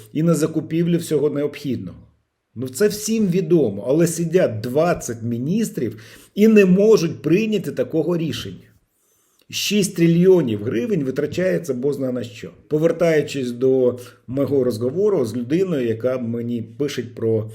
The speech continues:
е, ці солені, е, огірки. І цей науковець: е, я йому кажу: Дивіться, от є, е, в будь-якій сфері, е,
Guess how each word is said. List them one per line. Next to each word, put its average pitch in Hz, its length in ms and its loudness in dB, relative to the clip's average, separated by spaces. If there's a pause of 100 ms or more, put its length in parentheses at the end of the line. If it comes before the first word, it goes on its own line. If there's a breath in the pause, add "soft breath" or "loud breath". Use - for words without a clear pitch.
(460 loud breath)
е, 107 360 -4
ці 110 460 -6
солені, 110 560 -2 (200)
е, 107 40 -12 (240)
огірки. 110 520 -6 (140)
І 127 200 -6
цей 220 220 2
науковець: 190 840 2
е, 131 380 2 (120)
я 135 240 0
йому 170 220 0
кажу: 131 380 -4 (140)
Дивіться, 120 500 -8
от 110 200 -6
є, 196 180 4
е, - 760 -8
в 113 120 -2
будь-якій 131 640 0
сфері, 165 680 -2 (320)
е, 113 260 -6